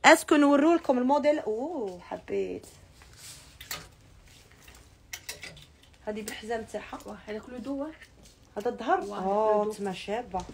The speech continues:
Speaker 2: واه.
Speaker 1: خليني نشوف، شحال هادي دير؟
Speaker 2: هادو ان مليون.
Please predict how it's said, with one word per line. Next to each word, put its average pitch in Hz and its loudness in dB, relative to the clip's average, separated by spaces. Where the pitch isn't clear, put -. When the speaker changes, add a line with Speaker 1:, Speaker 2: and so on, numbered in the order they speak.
Speaker 2:
واه. 180 -14
Speaker 1:
خليني 226 -4
نشوف، - -8
شحال 302 2
هادي 285 -2
دير؟ 311 -6
Speaker 2:
هادو 202 -10
ان 226 -12
مليون. 208 -12